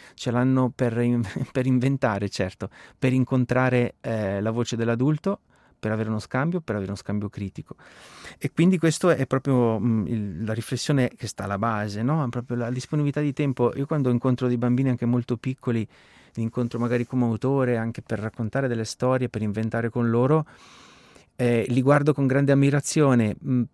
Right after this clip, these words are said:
ma, e, e mi f-, pongo questa domanda, no? Che è questa che riguarda il tempo. E a volte arrivano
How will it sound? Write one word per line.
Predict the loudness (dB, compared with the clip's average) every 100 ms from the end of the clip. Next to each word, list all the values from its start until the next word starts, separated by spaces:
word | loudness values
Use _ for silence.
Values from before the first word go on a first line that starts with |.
| _
ma, | -6 -4 -2 0 -2 -2
e, | -4 0
e | 2
mi | 0
f-, | -2 -2
pongo | 0 0
questa | 0 -2 -2
domanda, | 0 2 2 0
no? | 0 0
Che | -2
è | -6
questa | -6 -6
che | -4
riguarda | -2 -4 -4
il | -6 -4
tempo. | -4 -4 -4 -10 -6
E | 0 0 0 -4
a | -2
volte | 2 2 2 0 -2
arrivano | -2 -2 0 -2